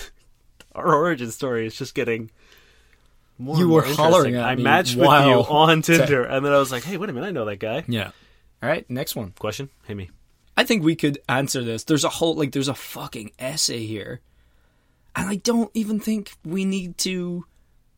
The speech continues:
Speaker 2: go into any of it because it is so fucking simple. So, I, twenty-six-year-old male, I'm unsure if my friend,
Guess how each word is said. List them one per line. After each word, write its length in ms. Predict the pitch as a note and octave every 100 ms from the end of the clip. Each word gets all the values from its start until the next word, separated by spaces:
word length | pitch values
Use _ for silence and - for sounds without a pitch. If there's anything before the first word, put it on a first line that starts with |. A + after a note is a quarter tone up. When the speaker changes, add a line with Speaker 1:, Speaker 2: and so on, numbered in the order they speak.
| _ _ -
Speaker 2:
go 100 | F#3+
into 200 | G3+ E3
any 160 | A3
of 100 | G#3+
it 120 | G#2+ G2
because 320 | A#2 C#3 C#3
it 100 | C#3
is 140 | C3+
so 500 | - C#3+ C#3 C#3+ C#3
fucking 420 | C3+ A#2+ A2+ A#2
simple. 460 | G#2+ G#2 G2+ - G#2 _ _ _ _ -
So, 340 | - A#2 A#2 -
I, 340 | E3 D#3+ E3 - _ _ _ _
twenty-six-year-old 640 | - A2+ A2+ A2 C3 A#2
male, 320 | G2 E2+ F2+ _ -
I'm 120 | C#3+
unsure 440 | E3 F#3+ E3+ D3
if 80 | B2
my 120 | A2+
friend, 460 | A2+ D#3 D#3+ G#2+ G#2